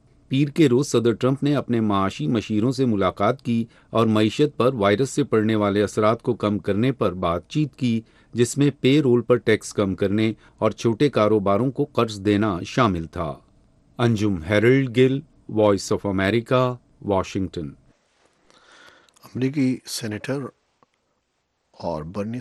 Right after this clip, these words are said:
Speaker 2: سینڈرز نے کورونا وائرس سے نمٹنے کے لیے اقدامات پر صدر ٹرمپ کو تنقید کا نشانہ بنایا ہے، جس میں اب تک پچیس اموات ہیں اور چھ سو سے زائد متاثرہ مریض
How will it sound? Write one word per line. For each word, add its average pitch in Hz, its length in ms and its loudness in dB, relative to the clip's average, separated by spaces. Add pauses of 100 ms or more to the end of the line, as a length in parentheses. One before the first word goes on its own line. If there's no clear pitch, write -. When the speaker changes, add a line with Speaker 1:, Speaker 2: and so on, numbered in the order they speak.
(120)
Speaker 2:
سینڈرز 107 460 -6
نے 64 260 -12
کورونا 101 240 -10
وائرس 87 320 -6
سے - 220 -10
نمٹنے 80 460 -12
کے - 120 -14
لیے 78 280 -10
اقدامات 76 460 -12
پر 71 140 -14 (540)
صدر 110 260 -4
ٹرمپ 110 320 -6
کو - 120 -16
تنقید 87 420 -10
کا - 180 -16
نشانہ 71 380 -12
بنایا 76 420 -10
ہے، 107 40 -8
جس 82 240 -12
میں 82 80 -12
اب - 180 -16
تک - 100 -20
پچیس - 480 -10
اموات 71 520 -10
ہیں 90 80 -8 (500)
اور 131 80 -4
چھ - 180 -8 (100)
سو 113 120 -10
سے - 200 -8
زائد 76 320 -8
متاثرہ 78 500 -10
مریض 69 300 -10